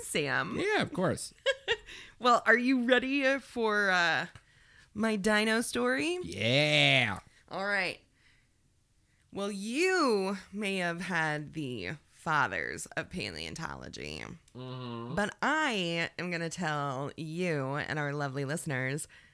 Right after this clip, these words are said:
Speaker 1: about the princess of paleontology.
Speaker 2: Ooh, Dino Tiara.
Speaker 1: Dino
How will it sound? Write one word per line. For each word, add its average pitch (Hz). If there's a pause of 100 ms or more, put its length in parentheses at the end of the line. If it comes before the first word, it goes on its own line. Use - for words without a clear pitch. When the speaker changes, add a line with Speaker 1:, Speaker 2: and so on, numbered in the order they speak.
(220)
Speaker 1:
about 180 (160)
the -
princess 277 (100)
of 165
paleontology. 95 (280)
Speaker 2:
Ooh, 110 (460)
Dino 92
Tiara. 87 (220)
Speaker 1:
Dino 285